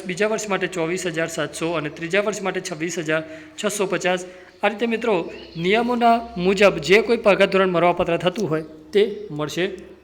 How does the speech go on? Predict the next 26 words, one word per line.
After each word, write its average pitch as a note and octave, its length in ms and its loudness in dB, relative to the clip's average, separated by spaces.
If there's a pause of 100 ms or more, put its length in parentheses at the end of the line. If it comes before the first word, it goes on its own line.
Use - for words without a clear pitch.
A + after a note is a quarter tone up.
(1080)
અરજી F#3+ 240 -6
કેવી C4 200 -6
રીતે B3+ 200 -6
કરવાની A#3 300 -2
છે? G#3+ 80 -6
તો A3 120 -6
અરજી F#3 200 -6
કરવા G#3+ 240 -4
માટે G3+ 280 -4 (540)
જી A3+ 220 -6 (180)
ઈ A3+ 220 -4
ટી A3 320 -8
સી G3+ 360 -8 (160)
ઓ F#3+ 100 0 (240)
ડોટ F#3+ 280 -4
કો F#3 180 -4
ડોટ F3+ 300 -2
ઇન G3+ 120 -2 (520)
આ G#3+ 60 -2
વેબસાઇટ G#3 400 -2
ઉપર G3 160 -2
તમારે E3 300 -4
જવાનું D#3+ 360 0
છે, G#3+ 160 -2
જ્યાં F3+ 260 0
તમને F#3 260 2